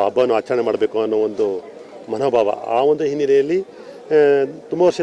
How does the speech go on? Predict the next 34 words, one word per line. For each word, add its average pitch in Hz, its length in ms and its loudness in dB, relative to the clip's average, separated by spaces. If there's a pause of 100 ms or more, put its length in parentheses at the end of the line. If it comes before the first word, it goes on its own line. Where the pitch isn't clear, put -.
ನೋಡ್ತಾ 143 200 0
ಇದ್ದೀವಿ, 120 160 -4
ತುಂಬ 151 120 -2
ವರ್ಷದಿಂದ 147 260 0
ನೋಡ್ತಾನೆ 127 280 0
ಇದ್ದೀವಿ, 110 260 -2 (500)
ಸುಮಾರು 160 280 4
ಅವಘಡಗಳು 151 480 4
ನಡೀತಾ 120 260 0
ಇದೆ. 104 120 0
ಈ 110 120 -4
ಪಟಾಕಿ 143 300 0
ಅಂಗಡಿಗಳು 135 280 0
ಇಟ್ಕೊಂಡಿರ್ತಾರೆ, 120 580 -2
ಅಲ್ಲಿ 117 160 -2
ಸಣ್ಣ 135 220 -4
ಒಂದು 147 160 2
ಬೆಂಕಿ 120 260 -4
ಕಿಡಿ 127 220 -4
ಹಾರಿದ್ರು 113 260 -2
ಕೂಡ 117 180 -4 (520)
ಸಾಕಷ್ಟು 123 320 -6
ಜನರಿಗೆ 139 300 0
ತೊಂದರೆ 110 220 0
ಆಗ್ತಾ - 160 -6
ಇದೆ. 95 140 -4 (240)
ಮೊನ್ನೆ 127 180 -2
ಮೊನ್ನೆನೂ 151 260 2
ಕೂಡ 143 220 2 (360)
ಈ 123 140 -6
ವಿಚಾರ 120 200 -4
ನಮಗೆ 117 240 -4
ಗೊತ್ತಾಗಿದೆ. 101 640 -8 (260)
ಆ 123 60 2